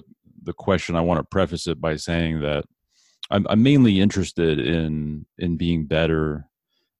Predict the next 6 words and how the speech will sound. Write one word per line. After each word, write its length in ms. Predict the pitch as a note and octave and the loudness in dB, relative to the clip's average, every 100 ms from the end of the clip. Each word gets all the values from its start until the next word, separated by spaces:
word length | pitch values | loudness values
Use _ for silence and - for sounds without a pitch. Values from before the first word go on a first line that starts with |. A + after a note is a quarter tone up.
| - | -4
at 160 | E2+ D#2+ | -2 0
what 180 | E2+ - | 0 0
we 160 | D#2 | -4
do. 680 | D2 F2 E2+ D#2 D2 D2+ E2 - | -4 0 2 2 -2 -6 -10 -6
And 240 | E2+ E2 | -4 -2
so 580 | - G2 F2 E2+ E2 | -2 2 4 4 0